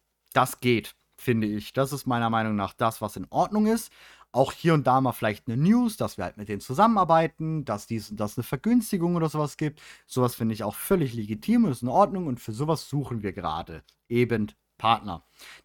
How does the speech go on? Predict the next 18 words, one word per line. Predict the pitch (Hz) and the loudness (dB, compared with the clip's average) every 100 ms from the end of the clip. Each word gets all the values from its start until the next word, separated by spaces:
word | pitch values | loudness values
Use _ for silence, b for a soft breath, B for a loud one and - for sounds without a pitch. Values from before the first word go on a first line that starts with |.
| - | -2
die | 143 | 0
uns | 135 123 - | 0 -2 2
dadurch, | 160 185 185 180 | 4 6 4 0
entweder | 123 120 117 107 | -4 -4 -2 -4
durch | 101 92 | -8 -12
Affiliate-Marketing, | - 175 220 202 156 151 156 - - 147 147 | -2 2 4 2 0 0 0 -4 -4 -2 -4
sprich, | - 104 98 - | -4 -4 -4 -4
wenn | 104 104 | -4 -4
ihr | 117 107 | -4 -2
dann | 104 98 | -4 -4
über | 117 107 | -6 -6
diesen | 101 92 87 | -6 -10 -8
Link | 92 - | -10 -2
kauft, | 165 202 - - | 0 2 -2 -10
kriegen | 107 101 | -6 -4
wir | 90 | -6
Prozentsätze | - 104 190 240 208 190 190 | -10 -4 0 0 -2 -6 -4
davon, | 170 - 165 | -4 -2 -4